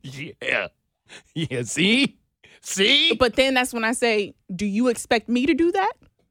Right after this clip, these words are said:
Speaker 1: Well, are your pants halfway down at this point?
Speaker 2: No.
Speaker 1: <laughs> Okay, 'cause I don't know.
Speaker 2: 'Cause that's when I say, "I'm not gonna pee on you."
Speaker 1: But you okay with the fact that she's been pissed on?
Speaker 2: I would ask why. What made her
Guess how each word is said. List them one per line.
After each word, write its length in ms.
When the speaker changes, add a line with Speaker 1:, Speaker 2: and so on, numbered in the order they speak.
Speaker 1:
Well, 160
are 80
your 160
pants 280
halfway 280
down 200
at 60
this 120
point? 280
Speaker 2:
No. 500
Speaker 1:
<laughs> 60
Okay, 480
'cause 160
I 100
don't 140
know. 240
Speaker 2:
'Cause 140
that's 180
when 100
I 80
say, 180
"I'm 180
not 200
gonna 180
pee 200
on 160
you." 160
Speaker 1:
But 160
you 140
okay 220
with 100
the 80
fact 160
that 60
she's 180
been 160
pissed 200
on? 60
Speaker 2:
I 80
would 140
ask 240
why. 460
What 380
made 280
her 420